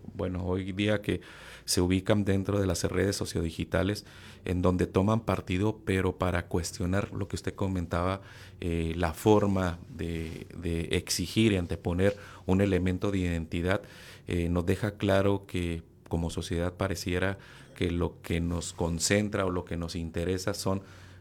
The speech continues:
cuestiones que no nos atañen respecto a un proceso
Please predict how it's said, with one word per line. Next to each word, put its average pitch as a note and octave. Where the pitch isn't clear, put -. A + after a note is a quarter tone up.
cuestiones G2+
que -
no F2+
nos B2+
atañen A2+
respecto F2
a E2+
un G#2
proceso G2